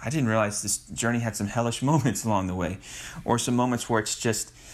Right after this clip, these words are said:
so incredibly arduous, we can't, we can't fathom exactly what it is we're, we're going through. We feel disoriented, we feel discouraged. The disappointment is real, and it's okay. There may be some other elements, you know, fear of failure, things, other things we're contending with, guilt, shame,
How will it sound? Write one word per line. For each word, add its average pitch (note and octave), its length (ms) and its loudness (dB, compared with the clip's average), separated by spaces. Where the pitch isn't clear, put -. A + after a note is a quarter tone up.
so E3 380 2
incredibly C3+ 420 0
arduous, A2 540 2
we A2+ 80 0
can't, - 520 -10
we A#2 120 0
can't B2 260 -2
fathom G#2+ 600 0
exactly A#2+ 600 2
what G#2 220 2
it G#2+ 100 2
is G2+ 200 0
we're, G2 280 0
we're F#2 120 -2
going G#2+ 280 0
through. G#2 100 -6
We G2 100 0
feel A2 180 -2
disoriented, G#2+ 600 0
we F#2 60 -2
feel G#2 160 -2
discouraged. G#2 520 0
The F#2 60 -4
disappointment B2+ 540 0
is G2 140 -2
real, G#2+ 360 2
and F#2+ 100 0
it's F#2+ 120 -6
okay. G2+ 580 -2
There A#2+ 100 2
may C3 160 4
be C3 120 0
some B2+ 220 2
other C3 160 4
elements, G#2+ 540 0
you A2 140 -2
know, F#2 100 2
fear C3 400 2
of A2+ 80 -2
failure, A#2+ 480 0
things, A2+ 240 0
other A#2+ 180 2
things A#2 180 0
we're G#2 80 0
contending G#2+ 540 0
with, F2+ 240 -6
guilt, A#2+ 240 4
shame, B2+ 560 2